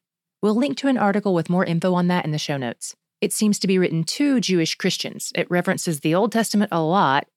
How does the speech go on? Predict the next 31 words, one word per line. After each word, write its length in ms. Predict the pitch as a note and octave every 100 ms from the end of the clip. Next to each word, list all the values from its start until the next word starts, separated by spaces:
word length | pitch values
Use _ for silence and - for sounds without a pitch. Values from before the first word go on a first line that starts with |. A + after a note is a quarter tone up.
| _
and 160 | F#3+ F3
it 100 | E3
is 140 | D#3+
a 100 | D#3
treatise 460 | D3+ - A#3 B3 -
on 100 | F#3
the 80 | D#3
supremacy 560 | - F3+ F3+ F#3 -
of 140 | F#3 -
Christ, 420 | D3 - - - -
which 180 | F#3
is 160 | F3 D#3
probably 480 | - A#3 A#3+ C#4+ D4
why 240 | C4 B3+
it's 140 | B3 A3+
a 40 |
crowd 360 | - G#3 F#3+ D#3+
favorite. 400 | D#3+ C#3+ A#2+ - _ _ _
It 120 | A3
has 180 | G3+ B3+
its 160 | B3 -
fair 220 | B3 B3
share 220 | - A3
of 100 | F#3+
heavy 220 | F#3+ F3+
lifting, 400 | D#3+ E3 C#3 C3
but 160 | C3 D3
it's 200 | E3+ -
so 560 | - - D#3+ E3 E3 D#3+
worth 280 | D#3 D3 -
it. 140 | -